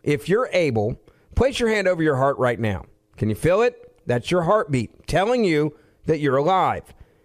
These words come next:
It's the same for a preborn baby.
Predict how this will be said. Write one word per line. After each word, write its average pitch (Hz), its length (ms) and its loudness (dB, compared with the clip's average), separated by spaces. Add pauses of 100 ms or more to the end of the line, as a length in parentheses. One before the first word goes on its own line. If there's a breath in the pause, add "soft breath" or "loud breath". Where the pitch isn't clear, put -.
(120)
It's - 180 -6
the 123 80 -2
same 156 640 0 (140)
for 165 240 2
a 151 120 2
preborn 156 640 0
baby. 120 340 0